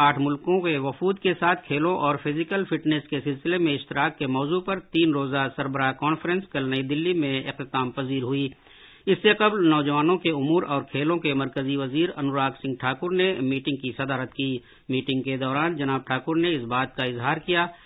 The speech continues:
कि उनकी वजारत के लिए ये फख्र की बात है कि वो एससीओ ममालिक, खुसूसन आजादी का अमृतकाल के पहले साल इस मीटिंग की मेजबानी कर रहा है। ये मीटिंग ऐसे मौके पर हो रही है जब भारत जी ट्वेंटी की सदारत कर रहा है।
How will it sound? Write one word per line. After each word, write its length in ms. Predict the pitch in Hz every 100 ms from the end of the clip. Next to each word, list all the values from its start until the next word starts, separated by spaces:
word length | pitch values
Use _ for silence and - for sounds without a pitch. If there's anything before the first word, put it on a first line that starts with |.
| -
कि 100 | -
उनकी 380 | 160 151 147 151
वजारत 420 | 135 131 143 175 175
के 80 | 180
लिए 140 | 180
ये 240 | 156 139
फख्र 300 | 131 170 170
की 160 | 160 175
बात 300 | 156 165 170
है 100 | 170
कि 160 | 170 175
वो 180 | 139 135
एससीओ 480 | 135 - 175 165
ममालिक, 480 | 135 139 131 139 175 - - -
खुसूसन 520 | - 180 214 202 170 165
आजादी 460 | 135 131 139 165
का 180 | 180 151
अमृतकाल 680 | 123 123 139 139 - 156 180
के 160 | 170 135 -
पहले 360 | 131 156 180
साल 400 | 175 139 135 170 - - _
इस 120 | 175
मीटिंग 360 | 175 175 175 202
की 180 | 170 143
मेजबानी 440 | 139 135 143 127
कर 180 | 127 147
रहा 220 | 135 139
है। 380 | 131 139 135 127 _ - -
ये 100 | 160
मीटिंग 420 | 175 202 208 233 175
ऐसे 220 | 170 196
मौके 280 | 175 170 214
पर 180 | 214
हो 160 | 185 185
रही 180 | 190 196
है 140 | 208
जब 200 | 202 185
भारत 300 | 120 131 151 -
जी 200 | 135 170
ट्वेंटी 340 | 175 151 139
की 140 | 170 170
सदारत 400 | 160 143 131 120
कर 80 | 131
रहा 200 | 127 135
है। 200 | 127 143